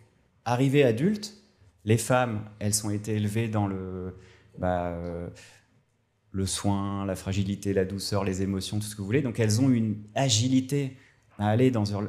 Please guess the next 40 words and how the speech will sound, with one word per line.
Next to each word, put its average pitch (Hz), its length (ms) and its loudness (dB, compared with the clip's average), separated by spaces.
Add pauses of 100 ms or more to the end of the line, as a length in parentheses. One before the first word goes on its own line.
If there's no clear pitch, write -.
leur 107 160 4
intériorité, 107 640 0
elles 165 160 -4
comprennent 117 340 -4
ce 110 80 -4
que 107 120 -8
c'est 104 160 -6
que 104 100 -8
le 101 100 -2
lien, 127 240 -2
l'amour, 113 440 0
tout 113 100 -12
ça. 175 260 -4 (880)
L'homme, 135 360 4 (1120)
il 110 140 -2
a - 140 -2
aucune 208 440 2
idée. 190 480 0 (240)
Enfin, 107 300 0
moi, 123 240 4
je 107 120 0
suis 107 360 -4 (180)
homme 110 400 4
scientifique, - 840 -8 (1040)
donc 101 80 -8
je - 80 -8
pars 107 180 6
de 113 100 6
loin, 127 400 4 (200)
et 104 260 0
à 107 100 2
l'école 117 500 2
et 104 160 -2
chez, - 300 -4
et 98 40 -6
chez 117 200 -4
moi, 135 280 0
on 113 80 -2
m'a 131 180 0
jamais 143 800 0